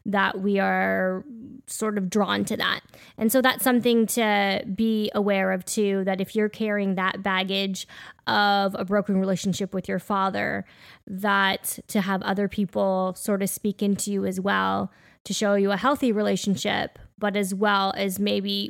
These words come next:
be your second set of eyes. Like, "Hey, this guy is not so great for you. Um, he's having some sort of tendencies or whatnot that I see that are n-, just not healthy.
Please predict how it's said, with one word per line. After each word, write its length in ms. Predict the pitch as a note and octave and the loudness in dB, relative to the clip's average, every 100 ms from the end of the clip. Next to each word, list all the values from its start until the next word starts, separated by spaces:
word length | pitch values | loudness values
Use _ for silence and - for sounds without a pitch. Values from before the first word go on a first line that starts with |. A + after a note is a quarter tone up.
| G3+ | -6
be 320 | F3+ G#3+ G#3 G#3 | -2 -2 0 0
your 420 | G3 G3 G3 F#3+ | 0 0 0 -2
second 340 | - G3+ G#3+ | -2 -2 -2
set 180 | F#3 G3 | -2 -4
of 80 | F#3 | -4
eyes. 420 | F3 - D3 F#3+ - | -2 -2 -2 -6 -6
Like, 300 | - - - - - _ | -6 -6 -12 -20 -20 _
"Hey, 220 | A3+ A3 | -2 0
this 260 | G3 G3+ - | 0 -4 -4
guy 320 | G3+ F#3+ G3 | -2 0 0
is 200 | G3 F3+ | -2 -2
not 240 | F#3 - | -6 -8
so 140 | - B3 | -6 -6
great 320 | A#3 B3+ A#3+ | -4 -4 -6
for 140 | - | -8
you. 500 | C4 C4 C4+ C4+ C4+ C4+ - - - - | -4 0 2 2 0 -4 -16 -20 -12 -4
Um, 380 | G3 F#3+ F#3+ | 0 0 0
he's 220 | F3+ G#3 - | 0 -2 -2
having 320 | G3+ G3+ G3 | -4 -2 -2
some 180 | - F#3+ | 0 -2
sort 220 | G3+ G3 | -2 -6
of 80 | F3 | -2
tendencies 640 | A#3+ A#3+ A#3+ A#3+ A#3+ G#3+ | 2 4 2 0 -2 0
or 80 | G3+ | 0
whatnot 400 | G3+ - G3+ G3 | -2 -2 -2 -2
that 160 | G3+ | -4
I 80 | G3 | -4
see 560 | F#3+ - G#3 G3+ G3+ - | -4 -6 -6 -4 -4 -6
that 160 | G3+ G3+ | -4 0
are 100 | G3+ | 2
n-, 200 | G3+ - | 0 -2
just 160 | - G#3 | -2 -2
not 140 | G#3+ F#3+ | -2 -2
healthy. 480 | G#3 - A3 G#3 | -4 -4 -6 -6